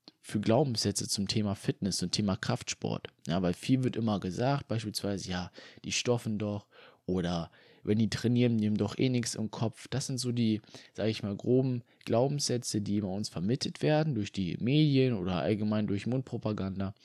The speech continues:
Ja, und wir müssen erstmal schauen, haben wir diese auch übernommen? Denken wir gegebenenfalls auch so? Und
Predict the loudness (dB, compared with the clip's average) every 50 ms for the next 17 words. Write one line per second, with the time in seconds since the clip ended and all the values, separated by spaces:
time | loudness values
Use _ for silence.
0 | -16 -14 -14 -14 -16 -18 -10 -4 0 0 2 0 0 0 0 0 0 0 -2 -4
1 | _ -4 -2 0 0 0 -2 -2 -4 -4 -4 -4 -4 -2 -2 0 0 0 -2 -2
2 | -4 -2 -2 0 0 0 2 2 2 2 2 2 0 0 -2 -4 -2 -2 -2 0
3 | 0 0 0 -2 -2 -6 -10 _ _ _ -20 -20 -2 2 2 4 4 2 0 0
4 | 2 2 2 2 2 0 -2 0 2 2 2 2 2 0 0 -2 -2 0 2 2
5 | 2 2 0 -4 -6 -6 -8 -8 -12 _ _ _ _ _ _ -18 -16 -14 -14 -14
6 | -14 -16 -18 -20 -20 -20 _ -4 -2 0 0 0 0